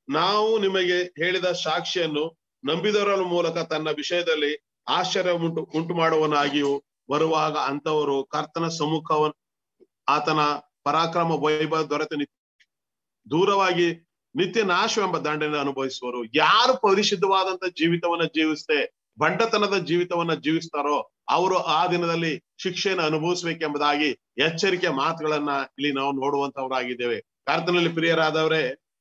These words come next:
ಪರಿಶುದ್ಧವಾದಂತ ಜೀವಿತ ಅಷ್ಟು ಸುಲಭವಲ್ಲ.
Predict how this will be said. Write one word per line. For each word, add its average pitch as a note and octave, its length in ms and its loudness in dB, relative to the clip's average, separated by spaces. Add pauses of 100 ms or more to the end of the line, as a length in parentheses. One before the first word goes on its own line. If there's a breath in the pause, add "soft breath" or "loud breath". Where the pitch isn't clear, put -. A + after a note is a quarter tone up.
ಪರಿಶುದ್ಧವಾದಂತ E3+ 840 0
ಜೀವಿತ E3 480 -2
ಅಷ್ಟು D3 400 -4
ಸುಲಭವಲ್ಲ. D#3+ 600 0